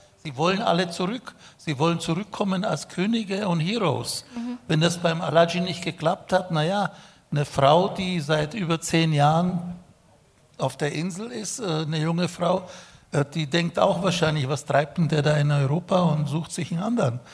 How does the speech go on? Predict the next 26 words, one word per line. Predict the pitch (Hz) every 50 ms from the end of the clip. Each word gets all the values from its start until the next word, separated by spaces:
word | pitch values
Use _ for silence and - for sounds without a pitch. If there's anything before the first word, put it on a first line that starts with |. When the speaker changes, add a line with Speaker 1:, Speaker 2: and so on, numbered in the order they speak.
| - - - -
Speaker 1:
Das | - 131 -
sind | 175 170 160 -
ganz | 160 165 160 -
persönliche | - - 165 123 127 160 196 220 190 139 185 147
Geschichten | - - 175 165 175 - - 165
dann | 151 139 156
auch | 175 175 170
noch | 180 185 175 -
dabei. | - 127 120 120 120 123 143 180 180 - - - _ - - _ _ _ _ _ _ _ _ - - - _ _ -
Und | 170 160 151 139
der, | 160 151 147 143 143 - - - - - - _ _ -
der | 151 151 151 151
wird | 196 196 196
natürlich | 202 185 175 175 190 180 190 175 -
jetzt | 180 180 175 - -
nur | 160 180 185
noch | 190 202 180
seine | 185 - 170 156 156 156 156
Insel | 175 165 180 175 175 175 175
unterstützen, | 170 160 160 165 147 - - 170 180 - - 185 190 226
aber | - 151 135 147 147
nicht | 151 165 - 170
mehr | 160 160
dort | 156 - 165 165 -
leben | 156 143 143 135 120 120
können. | - - - 98 98 95 92 95 -